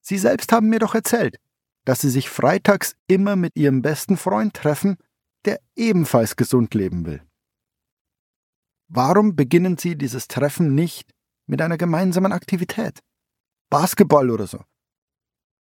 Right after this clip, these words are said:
Und fahren Sie Ihren Sohn nicht zweimal pro Woche um sechs Uhr morgens zum Eishockey?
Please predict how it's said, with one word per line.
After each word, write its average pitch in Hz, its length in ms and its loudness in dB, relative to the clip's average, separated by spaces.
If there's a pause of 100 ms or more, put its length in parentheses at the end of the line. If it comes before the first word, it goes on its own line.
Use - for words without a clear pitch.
(100)
Und 139 160 0
fahren 160 320 2
Sie 165 140 -2
Ihren 143 180 4
Sohn 160 300 0
nicht 175 240 -8
zweimal 160 380 2
pro 143 240 0
Woche 165 340 -2
um 143 140 -2
sechs - 260 -6
Uhr 165 80 2
morgens 151 420 2
zum 180 160 0
Eishockey? 127 500 -4